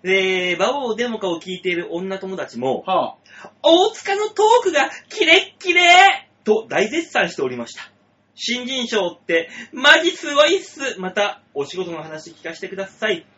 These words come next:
Speaker 1: では今から島を脱出して、
Speaker 2: はあ。
Speaker 1: 中山大障害を見に行ってきます。」
Speaker 2: あー、
Speaker 1: あ！
Speaker 2: そういう感じね。
Speaker 1: 中山大障害って二十三日じゃん。
Speaker 2: あ！この間じゃん。
Speaker 1: あれ？
Speaker 2: あれ？
Speaker 1: こっち来てるんだ、今。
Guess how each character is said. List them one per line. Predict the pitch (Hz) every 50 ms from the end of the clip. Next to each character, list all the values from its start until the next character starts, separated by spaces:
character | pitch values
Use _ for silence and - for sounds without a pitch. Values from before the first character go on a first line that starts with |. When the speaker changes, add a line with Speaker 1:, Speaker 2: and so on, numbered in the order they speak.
| _ _ _ _ -
Speaker 1:
で | 214 202 196 330 330
は | 285 -
今 | - 240 240 220
か | 214 196
ら | 185 180
島 | - - - 233 285 330 311
を | 220 160
脱 | 151 - - - - - _
出 | 147 139
し | - -
て、 | - 139 175 - - _ _ _
Speaker 2:
は | - 170 170 156 127 - -
あ。 | - _ _ _ _ _ _ _ _ _ -
Speaker 1:
中 | 143 147 - 277
山 | 294 294 294 285
大 | 208 208 262 302 302
障 | - 349 339
害 | 330 285 247
を | 214 185
見 | 170 190 226
に | 262 247 208
行 | - -
っ |
て | - 170 160
き | 170
ま | 156 156
す。」 | 156 151 143 139 -
Speaker 2:
あ | 233 247 269 285 294 302 302 302 294 294 277 254 - 302
ー、 | 302
Speaker 1:
あ！ | 262
Speaker 2:
そ | - 226 254 269
う | 277
い | 294
う | 311 302
感 | - 302 311 311
じ | 320 302 294
ね。 | 302 311 330 339 - _ _ _ _ _ _ _ _ _ _
Speaker 1:
中 | 175 180 - 269
山 | 294 330 330 330
大 | 330 320 320
障 | 339 349 330
害 | - 180
っ | -
て | - 233 165
二 | 233 339 330
十 | 320 330 226
三 | - 247 277 254
日 | 220 185 - - 131
じ | 127
ゃ | -
ん。 | - - - _ _ _ _ _ - 285
Speaker 2:
あ！ | 302 - - - - _ _ _ _ _ _ _ _ _ _ _ _ _ _ _ -
こ | 247
の | 277 370
間 | 349 247 185
じ | 135 135
ゃ | -
ん。 | - _ _ _ _ _ _ _ _ _ _ _ _ _ _ _ _ _ _ _ _ -
Speaker 1:
あ | - 170
れ？ | 208 254 269 - - - _ _ _ _ _ _ _ _ _ _ -
Speaker 2:
あ | -
れ？ | 120
Speaker 1:
こ | - 190
っ | 202
ち | - 339
来 | - -
て | 381 370
る | 311 220
ん | 170
だ、 | 147
今。 | 139 135 123 98 -